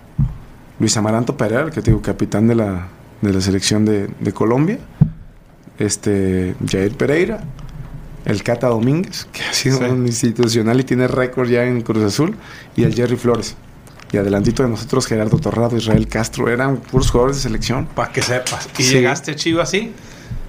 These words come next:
Speaker 1: Llegué a Chivas y tenía a Cristian Álvarez,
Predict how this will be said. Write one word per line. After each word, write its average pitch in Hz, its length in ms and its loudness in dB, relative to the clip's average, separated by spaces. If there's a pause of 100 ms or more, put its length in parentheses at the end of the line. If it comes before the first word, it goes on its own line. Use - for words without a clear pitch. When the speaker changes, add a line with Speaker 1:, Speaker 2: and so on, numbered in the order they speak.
(160)
Speaker 1:
Llegué 117 200 4
a 127 80 0
Chivas 185 400 2
y - 20 -6
tenía 135 680 0 (800)
a 110 880 4 (1300)
Cristian 135 420 0
Álvarez, 165 480 0